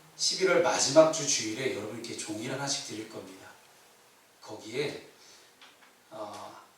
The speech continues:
이 한 달 동안 교회에 대해서 말씀을 묵상하며 찬양하며 기도하며 나가는 가운데 여러분들이 만들어가고 싶은 교회를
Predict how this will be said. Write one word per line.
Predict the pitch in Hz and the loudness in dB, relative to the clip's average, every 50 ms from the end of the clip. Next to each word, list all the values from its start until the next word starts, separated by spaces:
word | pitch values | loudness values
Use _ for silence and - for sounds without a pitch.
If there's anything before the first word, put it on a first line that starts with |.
| _ - | _ -16
이 | 160 160 - - | -14 -14 -14 -12
한 | - 220 220 226 | -10 -8 0 6
달 | 220 214 208 185 | 8 8 8 8
동안 | - 190 180 170 165 165 165 165 165 165 | 4 2 4 6 8 8 8 8 4 2
교회에 | - - - 143 139 151 160 170 170 175 170 | -2 -6 -4 0 4 4 6 6 6 6 4
대해서 | 151 139 139 135 131 - 127 127 123 120 120 | 4 4 4 2 2 2 2 2 2 2 2
말씀을 | 120 - - - - - 143 143 143 143 | 2 -2 -2 0 2 2 2 2 0 0
묵상하며 | 143 139 - - - - - - 143 143 139 139 131 123 120 123 127 123 120 120 120 | 0 -2 -2 -4 -2 2 2 4 4 4 2 2 2 0 0 -2 -4 -4 -4 -4 -4
찬양하며 | - - 151 151 151 147 139 135 131 - | -4 -4 -4 -4 -6 -4 -6 -6 -6 -6
기도하며 | - - 127 120 123 120 117 120 113 | -6 -8 -6 -6 -4 -4 -4 -6 -8
나가는 | 113 107 107 - 107 107 107 104 | -8 -10 -10 -10 -10 -10 -10 -10
가운데 | 101 101 - 92 - - 123 123 123 - - - - - - - - - - - - - - - - | -12 -14 -14 -14 -16 -12 -10 -8 -8 -10 -10 -16 -18 -20 -20 -20 -20 -20 -20 -20 -20 -20 -20 -18 -14
여러분들이 | - 113 120 123 120 127 123 127 123 123 127 127 127 127 - - - - - - - | -10 -6 -6 -4 -4 -6 -6 -6 -6 -4 -4 -4 -4 -6 -8 -12 -16 -20 -20 -16 -12
만들어가고 | - - - - - 107 107 139 147 160 160 - - - - | -12 -10 -10 -10 -12 -8 -6 -2 2 2 4 4 2 0 -2
싶은 | - - - - - 135 120 113 - - | -4 -6 -8 -8 -10 -10 -10 -10 -12 -12
교회를 | - 110 107 101 104 123 127 - - - | -12 -12 -10 -10 -6 -6 -6 -6 -6 -10